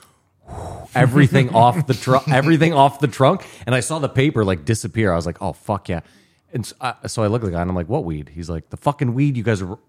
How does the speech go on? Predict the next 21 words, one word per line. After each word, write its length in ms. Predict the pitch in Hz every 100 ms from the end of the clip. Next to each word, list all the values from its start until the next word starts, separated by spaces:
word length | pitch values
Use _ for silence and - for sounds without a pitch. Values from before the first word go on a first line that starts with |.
| _
and 80 | 92
you 60 | 95
can 80 | 98
see 140 | 131
him 100 | 123
look 160 | 117 -
back, 260 | 110 113
and 60 | 95
he's 120 | 85
like, 120 | 87
"He's 180 | - 110
so 360 | - 156 135 117
bummed, 400 | 107 98 76 -
so 400 | - - 139 127
bummed." 260 | 95 87
He's 100 | 87
like, 120 | 98 90
"What 120 | 170
the 80 | 101
fuck?" 180 | 170
And 80 | -